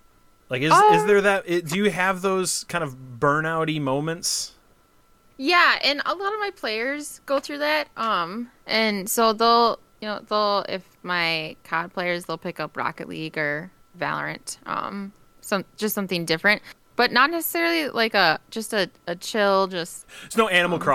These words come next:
Speaker 2: some of my
Speaker 1: Crossings
Speaker 2: play-
Speaker 1: you go, uh, on
Speaker 2: No,
Speaker 1: your teams.
Speaker 2: not, not really. They, they like the adrenaline rush. Um,
Speaker 1: Mm-hmm.
Speaker 2: they, they're,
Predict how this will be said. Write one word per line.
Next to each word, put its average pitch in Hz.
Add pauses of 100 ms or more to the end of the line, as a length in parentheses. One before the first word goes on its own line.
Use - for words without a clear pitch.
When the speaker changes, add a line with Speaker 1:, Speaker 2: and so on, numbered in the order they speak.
Speaker 2:
some 214
of 214
my 202
Speaker 1:
Crossings 202
Speaker 2:
play- 196
Speaker 1:
you 123
go, 139
uh, -
on 254
Speaker 2:
No, 262
Speaker 1:
your 254
teams. 254
Speaker 2:
not, 349
not 339
really. 269 (140)
They, 277
they 262
like 269
the 320
adrenaline 220
rush. 170
Um, 170
Speaker 1:
Mm-hmm. 202
Speaker 2:
they, 202 (400)
they're, 196